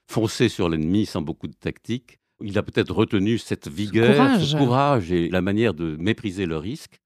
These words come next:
Speaker 1: mais pas de savante tactique, sûrement pas.
Speaker 2: Alors, à son retour de Malte, il a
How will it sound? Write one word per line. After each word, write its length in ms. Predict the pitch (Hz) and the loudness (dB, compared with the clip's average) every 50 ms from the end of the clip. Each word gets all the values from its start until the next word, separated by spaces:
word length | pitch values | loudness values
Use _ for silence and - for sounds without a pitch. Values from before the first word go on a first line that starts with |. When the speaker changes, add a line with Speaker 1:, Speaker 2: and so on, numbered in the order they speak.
| _ _ _ _ - | _ _ _ _ -2
Speaker 1:
mais 160 | 101 101 98 | 0 0 0
pas 240 | - - 135 131 107 | 0 0 0 0 2
de 120 | 90 90 | 0 -4
savante 420 | - - - 117 104 110 113 82 | -4 0 0 0 0 0 -2 -4
tactique, 400 | - - - - _ - 127 - | -4 -8 -8 -6 _ -10 -10 -8
sûrement 300 | - - 92 76 76 78 | -8 -10 -8 -8 -8 -8
pas. 200 | 76 - - - - _ - | -10 -12 -14 -16 -18 _ -6
Speaker 2:
Alors, 200 | - 185 208 196 | -2 0 0 2
à 80 | 233 233 | 0 -2
son 160 | - - 277 | -2 -2 0
retour 400 | 285 285 - - 262 269 226 190 | 0 0 0 2 2 2 2 2
de 160 | 180 170 196 | 4 4 4
Malte, 500 | 180 180 196 254 330 381 349 - - - | 6 6 4 2 2 0 -4 -4 -6 -6
il 320 | 190 - 175 175 170 170 170 | -4 -2 0 0 2 4 4
a 140 | 160 160 | 2 2